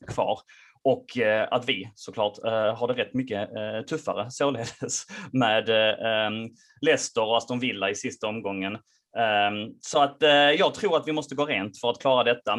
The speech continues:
Men, eh, innan vi lämnar den här argumentationen så tycker jag ändå att det är viktigt att lämna på en positiv not. Och vi har allting i egna händer.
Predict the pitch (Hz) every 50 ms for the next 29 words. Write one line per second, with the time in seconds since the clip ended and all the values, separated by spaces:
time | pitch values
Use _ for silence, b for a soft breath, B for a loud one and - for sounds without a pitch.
0 | 135 135 B B B _ - 160 180 190 170 147 143 147 147 143 139 - - 147
1 | 147 - 170 175 165 151 139 135 131 151 180 202 156 139 131 151 151 139 131 123
2 | 120 123 123 - 123 - - 135 120 117 - - - 135 - 139 135 127 120 123
3 | 127 123 117 135 131 - - 117 110 - 123 127 127 123 117 123 123 117 117 117
4 | 135 131 127 117 113 - - 117 117 117 - _ 127 151 175 143 101 98 101 -
5 | - - - 131 123 117 131 131 - - 196 127 110 110 127 143 - 190 135 117
6 | - - - - 104 101 107 - _ 120 127 113 98 92 101 101 101 117 98 90
7 | 87 - 113 -